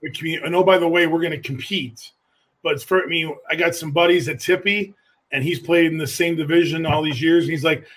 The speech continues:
"I just love it when my Yankee Run boys come." You know, we get together at Mill Creek, three hundred of them go, go, go compete at Mill Creek. Saturday, they farm out to their other courses. We've added juniors, we've added Long Drive.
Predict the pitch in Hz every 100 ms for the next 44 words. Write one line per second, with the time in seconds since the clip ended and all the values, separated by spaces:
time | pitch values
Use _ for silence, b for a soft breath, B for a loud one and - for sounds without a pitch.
0 | b 180 226 - 107 156 156 151 147 143
1 | 143 160 139 143 156 165 143 123 113 -
2 | 120 104 107 _ _ 127 123 123 139 156
3 | 151 151 151 131 151 160 - 170 170 b
4 | b b - 180 170 175 175 180 170 165
5 | 151 160 156 131 160 170 151 160 147 147
6 | 147 143 143 - 190 190 - b b b
7 | - - 170 170 165 170 165 156 - 160
8 | 160 160 160 156 - 151 151 151 151 -
9 | 170 165 170 170 160 - _ _ - 147
10 | 165 170 170 117 139 175 170 170 147 147
11 | 151 160 160 156 156 156 135 147 151 151
12 | 151 143